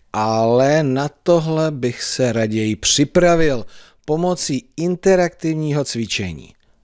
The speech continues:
Motýly jsou připraveni. Ale pozor, kytička, kytička je dvojitá. Au. Takže motýl M, vemte ho do pusy a letíme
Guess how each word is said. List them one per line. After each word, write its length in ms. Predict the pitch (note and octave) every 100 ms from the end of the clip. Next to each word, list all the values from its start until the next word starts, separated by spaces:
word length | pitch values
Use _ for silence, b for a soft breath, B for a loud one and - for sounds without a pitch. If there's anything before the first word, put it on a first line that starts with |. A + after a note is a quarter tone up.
| -
Motýly 720 | E3 F3 F#3+ F3 E3 D#3 D3 _ _ _ _ -
jsou 240 | - C#3+
připraveni. 680 | - G#2 G2 F2+ D2+ C2+ - _ _ -
Ale 240 | A#2+ A#2+
pozor, 760 | - A3 F3 C3 A#2 B2+ F3 F#3+ b b b b b
kytička, 1120 | - D#3 - B3+ - - C3 A#2+ A#2 C#3 G3 G3+ _ _
kytička 580 | A2+ - A2+ - -
je 180 | A2+ A2
dvojitá. 880 | G#2+ C#3 A3 A#3+ - A2 F2+ D2+ D2+ _ _ _ _ -
Au. 460 | G#3+ F#3+ A#2+ E2 - _ _ _ _ _ _ _ _ _ _
Takže 760 | G#2 G#2+ A2+ A#2 A2+ G2 F#2
motýl 600 | F#2 B2+ D3 - G#2 F#2
M, 160 | F#2 F#2+ G2+ A#2 D#3 G#3+
vemte 340 | E3 C3+ C#3+
ho 140 | B2+ G2+
do 120 | G#2
pusy 480 | C3+ C3 - F#3 F#3+
a 140 | G#2+
letíme 1080 | A2+ C#3 C#3 - F#3 F#3 F3+ F3+ F#3+ G#3